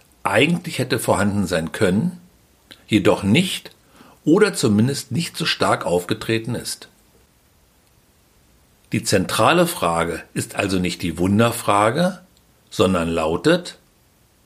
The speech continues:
Ist das Problem manchmal nicht da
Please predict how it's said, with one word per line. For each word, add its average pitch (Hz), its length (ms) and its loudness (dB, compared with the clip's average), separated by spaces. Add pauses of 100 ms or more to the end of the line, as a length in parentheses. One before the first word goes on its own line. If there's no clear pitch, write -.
(840)
Ist 170 220 2
das 120 160 2
Problem 90 360 -2
manchmal 87 540 0
nicht 104 380 -2
da 165 360 2